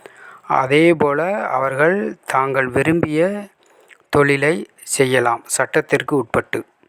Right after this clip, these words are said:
அதே போல் அடுத்த உரிமைகள் என்ன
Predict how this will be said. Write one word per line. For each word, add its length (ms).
அதே 440
போல் 280
அடுத்த 400
உரிமைகள் 500
என்ன 200